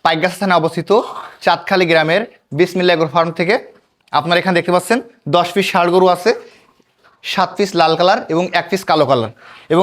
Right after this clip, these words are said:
এখানে আছে দুই পিস মুশি কালার। যারা আজকের এই প্যাকেজটি নিতে চান নিতে পারেন, একেবারে রিজনেবল প্রাইসে পেয়ে যাবেন। দর্শক, খুলনা জেলার পাইকগাছা উপজেলায় অবস্থিত চাঁদখালী গ্রাম থেকে আমার পাশে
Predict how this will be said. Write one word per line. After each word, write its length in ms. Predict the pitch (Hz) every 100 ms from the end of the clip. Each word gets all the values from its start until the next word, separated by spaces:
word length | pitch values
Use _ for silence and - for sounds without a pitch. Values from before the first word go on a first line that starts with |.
| 190
এখানে 160 | 190 190
আছে 100 | 196 175
দুই 100 | 180
পিস 120 | 208 190
মুশি 160 | 175 196
কালার। 220 | 160 120 - _ _ 135
যারা 140 | 170 180
আজকের 260 | 175 - 185
এই 60 | 175
প্যাকেজটি 380 | 160 180 - 208 247 - _ _ 170
নিতে 180 | 175 170
চান 100 | 196 190
নিতে 120 | 170 165
পারেন, 160 | 190 254 - - 160
একেবারে 220 | 175 180
রিজনেবল 340 | 160 175 190 185
প্রাইসে 240 | 175 160 147
পেয়ে 120 | 135 120
যাবেন। 140 | 110 139
দর্শক, 260 | 151 226 226 - - _ _ -
খুলনা 280 | 190 190 165
জেলার 220 | 156 180 226 - _ -
পাইকগাছা 320 | 170 165 180 185
উপজেলায় 280 | 185 180 160
অবস্থিত 300 | 151 170 147 196 - - _ _
চাঁদখালী 360 | 170 160 - 185 151
গ্রাম 160 | 151 143
থেকে 180 | 147 202 - _ - 143
আমার 160 | 160 -
পাশে 140 | 151